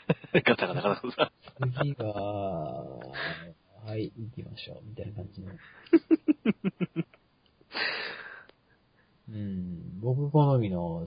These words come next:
Speaker 2: すごい、ね。
Speaker 1: まあでもさ、ラジオってやっぱそう、なんか、俺はガンガンにやってますみたいなよりもそっちの方が好きだな。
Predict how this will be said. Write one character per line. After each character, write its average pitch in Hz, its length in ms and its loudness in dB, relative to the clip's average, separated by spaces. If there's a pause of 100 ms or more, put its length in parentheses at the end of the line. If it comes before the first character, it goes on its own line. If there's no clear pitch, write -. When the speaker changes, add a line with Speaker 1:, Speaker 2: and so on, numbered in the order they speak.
Speaker 2:
す 127 60 -2
ご 123 160 4
い、 101 160 -2 (840)
ね。 104 260 -6 (680)
Speaker 1:
ま 147 120 6
あ - 40 10
で 139 40 8
も 117 60 4
さ、 113 100 6
ラ 120 220 4 (120)
ジ 302 200 2
オ 113 440 0 (840)
っ - 40 -20
て - 60 0
や 117 60 4
っ - 20 -14
ぱ 113 140 0
そ 123 280 0
う、 - 20 -4
な 123 100 4
ん 113 40 -2
か、 95 380 0 (120)
俺 185 160 4
は 202 300 8 (100)
ガ 151 160 6
ン 208 100 12
ガ 208 140 10
ン 202 420 4
に - 60 -2
や 147 80 6
っ - 40 -6
て 165 120 2
ま 165 100 4
す - 80 -6
み 113 60 0
た 104 80 0
い - 20 0
な 95 60 0
よ 90 60 -4
り - 20 -8
も - 60 -12
そ 101 60 -8
っ - 40 -10
ち - 100 -8
の 120 60 -2
方 90 60 -4
が - 60 -12
好 - 60 -10
き 120 60 -2
だ 98 100 0
な。 92 320 -10